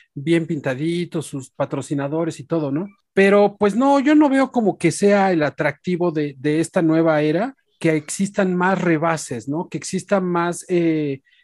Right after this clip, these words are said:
competencia dentro de la pista en ese sentido, con más rebases. Lo sigo viendo igual, sí, que el año pasado, el uso del D R S es el que les da la oportunidad de que puedan, eh, rebasar al piloto que viene más cercano,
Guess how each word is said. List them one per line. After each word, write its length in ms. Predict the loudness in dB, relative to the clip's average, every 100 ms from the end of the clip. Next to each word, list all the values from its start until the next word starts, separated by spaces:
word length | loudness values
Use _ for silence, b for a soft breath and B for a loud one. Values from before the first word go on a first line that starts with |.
| _ -4
competencia 760 | -4 0 -2 2 2 2 0
dentro 320 | 0 0 0 0
de 80 |
la 200 | 0 -4
pista 540 | -4 -4 -4 -2 -2 -2
en 200 | -2 0
ese 200 | 0 -2
sentido, 540 | -4 -4 -2 -2 -4 -4
con 200 | -4 -2
más 220 | -2 -2
rebases. 580 | -2 0 -2 -4 -16 -20 _ _ _
Lo 140 | 0 2
sigo 280 | 2 2 2
viendo 360 | 2 2 2
igual, 540 | 0 2 2 2 -2 -8 _ _
sí, 480 | -6 -2 0 -2 -4
que 120 | -2
el 100 | 0
año 240 | 0 -2
pasado, 640 | -4 -4 -2 0 -2 -6 -12 _
el 200 | -4 -2
uso 220 | -2 -2
del 180 | -4 -4
D 100 | -2
R 320 | -2 0 0 -2
S 400 | -4 -6 -8 _ _ -8
es 180 | -6 -4
el 100 | -4
que 120 | -4
les 180 | -4 -4
da 100 | -4
la 80 |
oportunidad 680 | -4 -6 -6 -2 -2 -2 -6 _ _ _ _
de 160 | -10 -8
que 100 | -8
puedan, 460 | -6 -4 -4 -6 -6
eh, 200 | -8 -8
rebasar 640 | -8 -6 -4 -4 -4 -4 -4
al 180 | -6 -6
piloto 400 | -4 -4 -4 -8
que 100 | -6
viene 220 | -2 0
más 280 | 0 -2 -4
cercano, 760 | -6 -6 -4 -4 -2 -2 -4